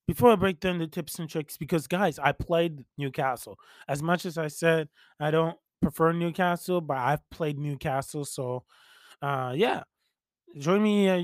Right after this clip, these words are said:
there's gonna be tips and tricks for Newcastle, so don't worry, don't run away, because I'm gonna have tips and tricks for him too, so, um, but yeah, let's start with breaking down his abilities. So, first of all, Newcastle, revive the wounded. Revive the wounded,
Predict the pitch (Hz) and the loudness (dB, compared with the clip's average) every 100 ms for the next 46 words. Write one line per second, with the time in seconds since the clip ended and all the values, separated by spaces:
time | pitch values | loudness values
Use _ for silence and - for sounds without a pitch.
0 | 165 156 160 160 196 196 180 160 190 - | -2 0 0 0 0 0 0 -2 -6 -6
1 | 185 175 170 - 165 160 147 175 147 - | -8 -6 -6 -4 -2 -2 -2 -2 -2 -2
2 | 151 147 - 139 151 147 143 143 143 139 | -2 -4 -4 -4 -4 -4 -2 0 2 2
3 | 139 135 139 139 135 135 139 135 123 - | 0 -2 -6 -8 -8 -6 -6 -6 -12 -14
4 | 120 135 139 131 127 127 - 120 - 120 | -10 -6 -4 -2 -2 -4 -6 -12 -10 -12
5 | - 120 - - 113 117 110 - 107 - | -10 -10 -12 -14 -14 -14 -16 -12 -12 -10
6 | - - _ - - - 151 147 139 127 | -14 -20 _ -20 -20 0 6 8 6 2
7 | 127 127 123 120 160 240 - 196 160 156 | -6 -6 -6 -4 0 0 0 -4 -2 -6
8 | - 151 - 147 139 127 139 143 131 127 | -8 -10 -8 -8 -8 -10 -10 -10 -10 -8
9 | 131 123 131 - _ - _ - 151 143 | -8 -6 -10 -12 _ -20 _ -4 -2 -2
10 | 180 254 214 175 165 156 160 170 208 185 | 0 0 2 2 4 2 0 -2 -2 0
11 | 170 165 156 147 156 165 165 156 _ _ | 0 -2 -6 -2 2 4 2 -2 _ _
12 | _ _ _ _ _ _ _ 156 147 156 | _ _ _ _ _ _ _ -8 -4 -2
13 | 151 147 123 120 - - 160 165 185 202 | -2 -4 -8 -10 -18 -8 -4 2 4 4
14 | 175 165 160 147 101 101 | 2 -2 -2 -4 -8 -14